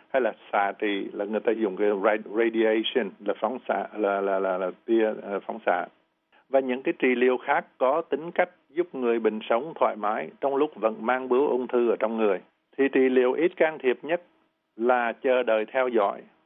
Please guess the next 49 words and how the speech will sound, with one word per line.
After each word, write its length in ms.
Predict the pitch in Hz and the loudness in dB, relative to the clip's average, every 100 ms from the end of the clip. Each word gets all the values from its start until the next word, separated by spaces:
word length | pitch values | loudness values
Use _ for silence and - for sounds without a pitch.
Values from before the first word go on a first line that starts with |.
| _ _ - | _ _ -10
có 80 | |
nghĩa 220 | 127 113 104 | -4 -2 0
là 100 | 104 | 0
watchful 720 | 104 123 - - 123 123 113 - | 0 0 -2 -4 -2 0 -4 -8
waiting. 520 | 101 117 110 113 92 101 | -2 0 0 -4 -6 -6
Trong 180 | 120 | -2
này 100 | 110 | -2
có 160 | 98 120 | -2 -2
chữ 180 | 123 92 | -2 -4
watch 360 | 95 127 - - | 0 0 0 -10
và 180 | 101 104 | -4 -2
cái 120 | 123 | -2
chữ 140 | 117 95 | -4 -2
waiting, 420 | 92 117 113 123 107 - - - - - - - | 0 0 0 -2 -4 -12 -20 -20 -20 -20 -20 -6
nghĩa 260 | 113 117 | 0 2
là 280 | 117 127 123 | 4 4 2
người 220 | 123 123 | 0 -2
ta 220 | 117 131 135 | -2 0 0
vừa 220 | 127 113 110 _ _ _ - | 2 0 -2 _ _ _ -6
nhìn 400 | 127 131 123 113 | 0 0 0 0
canh 280 | 139 - 139 | -2 -2 -2
chừng 200 | 123 120 | -2 0
cái 100 | 135 | 0
bệnh 220 | 113 110 | 0 0
nhân 240 | 120 131 117 _ _ _ _ _ _ _ _ _ 98 | -2 -2 -6 _ _ _ _ _ _ _ _ _ -10
mà 260 | 104 113 | -2 0
người 180 | 117 113 | 0 -2
ta 120 | 120 | 0
càng 340 | 127 113 110 101 | 0 -2 -2 0
vàng 300 | 107 104 101 | 0 -2 -4
chờ 180 | 120 107 | 0 2
đợi. 300 | 104 95 98 - | 2 0 0 -6
Ví 180 | 113 131 | -6 0
dụ 140 | 104 | 0
như 140 | 104 123 | 0 -2
người 140 | 113 | -2
ta 140 | 120 | 0
thử 260 | 120 113 101 131 | -2 0 -2 -2
cái 80 | |
P 380 | 127 123 123 127 - | -2 0 2 0 -2
S 60 | |
A, 100 | 120 117 110 _ _ _ - | -2 -2 -2 _ _ _ -6
à, 220 | 104 104 | -2 -2
khám 360 | - 110 123 151 | 0 -2 -2 -2
định 220 | 107 104 | -4 -4
kỳ 220 | 110 107 | -2 0
bằng 220 | 104 104 104 | 0 -2 0
ngón 220 | 104 131 | -2 2
tay, 280 | 123 123 | 2 0